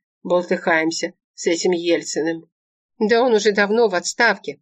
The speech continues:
сказала я. Дядя Петя смерил меня хитрющим взглядом, при этом левый глаз смотрел куда-то в бок, а правый вверх. «И не говори, Женя», протянул он наконец. «Ты еще дите, ничего не понимаешь». Дите,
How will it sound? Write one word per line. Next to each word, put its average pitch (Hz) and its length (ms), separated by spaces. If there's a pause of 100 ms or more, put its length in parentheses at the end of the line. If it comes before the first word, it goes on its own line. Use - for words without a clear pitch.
сказала 135 500
я. 131 280 (640)
Дядя 214 360
Петя 220 260
смерил 175 380
меня 170 240
хитрющим 175 500
взглядом, 185 580
при 196 140
этом 185 260
левый 170 340
глаз 196 320
смотрел 190 340
куда-то 180 400
в 170 100
бок, 254 420 (420)
а 185 120
правый 208 420
вверх. 147 440 (500)
«И 185 480
не 226 160
говори, 254 460
Женя», 160 500 (200)
протянул 165 480
он 147 100
наконец. 156 480 (320)
«Ты 302 80
еще 330 520
дите, 226 560 (180)
ничего 262 300
не 320 100
понимаешь». 160 680 (420)
Дите, 156 680